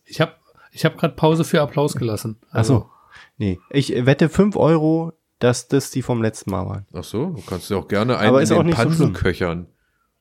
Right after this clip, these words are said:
Speaker 2: <laughs>
Speaker 3: Oder <laughs> schön einen in
Speaker 2: Ist auch
Speaker 3: den
Speaker 2: nicht so schlimm,
Speaker 3: Turban
Speaker 2: weil wir haben ja
Speaker 3: kneten.
Speaker 2: immer mal neue Hörer.
Speaker 1: Ja. Ja, manchmal auch neue Hörer.
Speaker 2: Ja.
Speaker 1: Also Marc.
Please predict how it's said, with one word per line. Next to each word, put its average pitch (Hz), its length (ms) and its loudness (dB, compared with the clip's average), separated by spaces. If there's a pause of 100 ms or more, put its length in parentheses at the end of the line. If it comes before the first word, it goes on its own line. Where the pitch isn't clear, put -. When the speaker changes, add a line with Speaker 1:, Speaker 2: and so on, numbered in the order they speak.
(760)
Speaker 2:
<laughs> - 1000 -6
Speaker 3:
Oder 92 140 -2
<laughs> - 380 -2
schön 123 360 2
einen 101 220 0
in 98 80 -2
Speaker 2:
Ist - 60 -4
auch 160 60 2
Speaker 3:
den 151 60 -2
Speaker 2:
nicht 143 80 -4
so 131 80 4
schlimm, 170 140 2
Speaker 3:
Turban 92 280 0
Speaker 2:
weil 110 160 2
wir 104 100 4
haben 110 100 6
ja 165 80 4
Speaker 3:
kneten. - 80 0
Speaker 2:
immer 147 100 4
mal 139 100 2
neue 120 300 2
Hörer. 92 320 -4 (920)
Speaker 1:
Ja. 90 240 -2 (640)
Ja, 101 140 -2
manchmal 127 300 0
auch 151 100 0
neue 127 220 2
Hörer. 95 420 -2
Speaker 2:
Ja. 104 60 2
Speaker 1:
Also 98 160 2
Marc. 95 320 -4